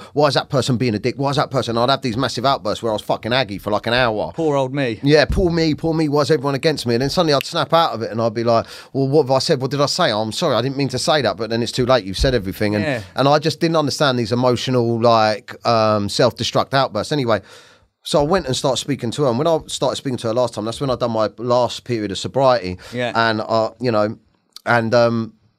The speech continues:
Speaker 1: uh, towards the end of it, I was like, "I'm gonna start drinking again at Christmas," you know, and I was saying
Speaker 2: Yeah.
Speaker 1: coming out of it. And she was like, "Mm, I don't think you should, you know, 'cause it could lead to the drugs and it could lead to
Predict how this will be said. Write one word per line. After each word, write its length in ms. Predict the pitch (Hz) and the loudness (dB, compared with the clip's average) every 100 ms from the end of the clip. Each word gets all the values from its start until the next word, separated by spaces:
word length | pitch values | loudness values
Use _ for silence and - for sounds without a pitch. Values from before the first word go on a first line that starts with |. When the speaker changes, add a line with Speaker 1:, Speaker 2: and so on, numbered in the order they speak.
| _ | _
Speaker 1:
uh, 200 | 113 110 | -4 -2
towards 320 | 113 135 143 123 | -2 0 2 4
the 100 | 135 | 2
end 160 | 143 | 2
of 80 | 110 | 2
it, 60 | 110 | 2
I 140 | 98 | 2
was 120 | 107 | 0
like, 140 | 117 113 | -2 0
"I'm 140 | 123 | 0
gonna 100 | 120 | 0
start 260 | 110 127 90 | 0 -2 0
drinking 300 | 135 123 101 | 0 0 0
again 220 | 92 87 | 0 0
at 100 | 90 | 0
Christmas," 500 | - 113 95 85 - | 0 0 -2 -4 -4
you 80 | 92 | -2
know, 140 | 90 | -2
and 80 | 92 | 0
I 60 | 95 | -2
was 80 | |
saying 180 | - 107 | -2 -4
Speaker 2:
Yeah. 80 | 117 | -2
Speaker 1:
coming 180 | - 107 | -2 0
out 80 | 107 | 0
of 80 | 87 | -2
it. 80 | 87 | -4
And 120 | 92 | -2
she 120 | 127 | -2
was 160 | 107 98 | 0 2
like, 200 | 110 - - - - - | 2 0 -8 -14 -14 -4
"Mm, 280 | 110 107 104 | 2 4 4
I 60 | |
don't 220 | 101 123 101 | 4 0 0
think 240 | 107 - | -6 -4
you 60 | 98 | -2
should, 260 | - 143 | 0 0
you 80 | 92 | 0
know, 220 | 90 95 98 | 0 -2 -2
'cause 240 | - 95 | -4 -4
it 80 | 95 | -2
could 160 | 120 | -2
lead 220 | 101 101 - | 0 0 -2
to 100 | 98 | -4
the 80 | |
drugs 380 | 87 160 151 - | 2 4 4 2
and 100 | 110 | -2
it 80 | 101 | 0
could 160 | 120 104 | 0 0
lead 220 | 104 92 | 0 0
to 320 | 107 98 92 | 2 2 2